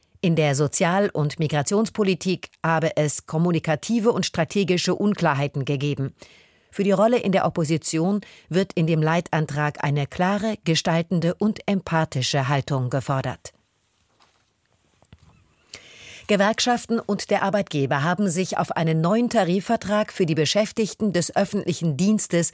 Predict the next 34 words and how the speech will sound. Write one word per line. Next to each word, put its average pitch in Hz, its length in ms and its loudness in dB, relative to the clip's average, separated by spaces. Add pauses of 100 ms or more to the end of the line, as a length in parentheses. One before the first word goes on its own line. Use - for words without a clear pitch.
(140)
von 170 300 0
Bund 180 260 2
und 156 220 -2
Kommunen 175 560 2
geeinigt. 135 560 -4 (480)
Der 196 100 2
Abschluss 226 400 0
folgt 202 260 0
im 165 160 0
Wesentlichen 175 600 0
einer 160 320 -2
Empfehlung 190 560 0
der 160 160 2
Schlichter 165 460 0
von 165 240 0
Ende 151 300 0
März. 147 420 -2 (480)
Die 160 100 -2
Einkommen 214 440 0
steigen 190 360 0
sofort 180 560 -2
um 190 160 0
drei 143 240 0
Prozent, 214 520 -2 (260)
mindestens 214 520 2
aber 170 360 0
um 151 240 0
einhundertzehn 175 720 2
Euro 147 320 0
im 185 200 2
Monat. 151 440 -2 (520)
Ab 226 260 -2
Mai 160 320 2
zweitausendsechsundzwanzig 160 1400 -2